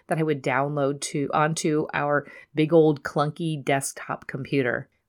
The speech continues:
But with every year that has gone by, and especially, I would say, in the past five years, technology and the use of it in homeschool when it comes to resources and curriculum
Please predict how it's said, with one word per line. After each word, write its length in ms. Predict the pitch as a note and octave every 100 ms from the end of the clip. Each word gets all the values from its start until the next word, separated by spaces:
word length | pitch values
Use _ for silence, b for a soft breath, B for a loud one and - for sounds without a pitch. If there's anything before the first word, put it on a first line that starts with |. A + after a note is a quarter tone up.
| -
But 260 | F3 F3+
with 180 | - E3
every 260 | D#3+ G#3 C4+
year 260 | C4+ C#4
that 180 | C4 C4+
has 160 | C4+ C4+
gone 260 | B3+ B3
by, 380 | A3+ F3+ F3+ F3+ F3+
and 180 | E3
especially, 880 | E3 - - D#3 D#3+ - A#3 A#3+ A#3
I 120 | D#3+ E3+
would 180 | E3
say, 240 | - E3+ E3
in 220 | E3 D#3
the 80 | D#3
past 500 | - D3 D3 - -
five 640 | - - C#3+ C#3+ D3 D#3
years, 640 | D3 D3 C#3+ C3 E2 D#3 - _ _ _ _ _ _ _
technology 840 | F3+ E3 E3 G3+ A3 A#3 A#3+ A#3 D#3+
and 120 | D#3
the 60 |
use 240 | D#3+ F#3 A3+
of 100 | G3+
it 160 | A3 A3
in 380 | F3 F3+ G3 G3
homeschool 420 | G3 G3+ - G#3+
when 120 | G3 D#3+
it 80 |
comes 300 | - D#3 D#3
to 200 | - D3+
resources 680 | C#3+ D#3+ D#3+ F#3+ F3 - F3+
and 180 | - D#3+
curriculum 460 | - D3+ A3+ D4